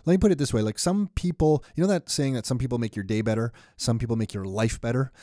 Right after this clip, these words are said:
He's one of those guys that we had no idea at the time, but he was gonna be su-, become such a huge,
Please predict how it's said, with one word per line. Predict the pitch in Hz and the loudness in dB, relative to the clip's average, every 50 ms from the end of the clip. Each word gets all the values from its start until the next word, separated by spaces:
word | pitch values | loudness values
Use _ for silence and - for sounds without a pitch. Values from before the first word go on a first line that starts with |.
| - - - | -20 -18 -10
He's | - - 165 180 160 | -4 0 0 2 2
one | 165 165 160 160 | 2 2 2 2
of | 165 151 | 2 2
those | 139 143 135 135 123 | 4 4 4 4 2
guys | 113 - 123 117 117 113 113 117 113 101 | 0 0 0 0 2 2 2 0 0 0
that | 113 104 92 | -2 -2 0
we | 110 117 117 | 0 2 2
had | 117 110 107 | 2 2 2
no | 113 120 120 127 131 139 139 135 | 4 4 6 6 6 6 4 4
idea | 131 127 117 113 120 117 110 | 2 2 2 2 2 2 2
at | 107 - | 0 0
the | - 104 | -4 -6
time, | - - 110 104 101 98 95 95 | -4 -4 -2 -2 -2 -2 -4 -4
but | 92 104 95 - | -4 -4 -6 -6
he | - - 135 139 | -6 -2 0 0
was | 135 139 139 123 | 2 2 0 0
gonna | 120 127 120 120 120 | 0 -2 -2 -2 0
be | 110 113 113 | -2 -2 -2
su-, | 107 - - 131 113 | -2 -4 -4 -6 -4
become | 113 113 - - 127 113 107 | -4 -4 -2 -2 0 0 0
such | - - - 135 135 - - - | -2 0 0 0 0 0 -2 -4
a | 151 | -6
huge, | 127 - - - - 135 131 127 123 123 113 - - | -6 -6 -8 -8 -4 -2 0 0 0 0 -2 -4 -8